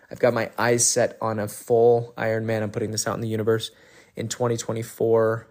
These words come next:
Um, that will depend on our family life and, you know, whether or not we have another baby. Um, I shouldn't reveal too much. We're, we're not pregnant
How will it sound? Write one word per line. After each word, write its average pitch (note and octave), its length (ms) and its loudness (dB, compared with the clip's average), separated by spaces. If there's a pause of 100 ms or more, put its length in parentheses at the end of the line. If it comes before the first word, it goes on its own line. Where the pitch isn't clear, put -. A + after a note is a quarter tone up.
(140)
Um, G2+ 480 -6 (160)
that G#2 200 -2
will A#2+ 120 -2
depend A#2 460 -6
on A2 280 -4 (540)
our G#2+ 80 -2
family A#2+ 340 2
life G#2+ 380 0
and, G2 300 -6 (520)
you G#2 120 -8
know, G2+ 120 -6
whether G#2+ 240 -2
or G#2 40 -2
not G#2+ 140 -4
we A2 80 -10
have A2 140 -6
another G#2 220 -4
baby. A2+ 520 -2 (520)
Um, G#2 400 -8 (840)
I - 60 -12
shouldn't A#2+ 260 -4
reveal G#2+ 200 0
too B2+ 200 -4
much. G#2 300 -2
We're, A2 220 -2
we're A#2+ 80 -4
not G#2+ 240 -2
pregnant A2 340 -4